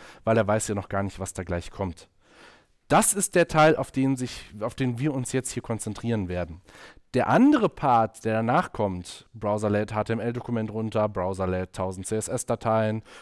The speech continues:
Browser parst JavaScript, Browser lädt viel zu große Bilder, ne, diesen ganzen, Browser macht das jedes Mal, weil man keine Cache-Header gesetzt hat.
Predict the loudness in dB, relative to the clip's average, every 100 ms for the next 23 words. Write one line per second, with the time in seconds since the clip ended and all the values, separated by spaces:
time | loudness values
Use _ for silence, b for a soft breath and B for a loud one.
0 | B -6 -4 -2 -4 -6 -2 -2 -2 0
1 | 2 2 0 -4 -4 -4 -4 -4 -2 0
2 | -2 -4 -10 -10 -10 -8 -8 -6 -2 0
3 | 4 4 2 B B B 0 0 -2 -2
4 | 2 4 2 -2 -2 0 2 2 2 0
5 | -4 -6 -4 2 4 4 2 0 -4 -6
6 | -4 -4 -2 -2 -2 -2 -4 -2 -2 -2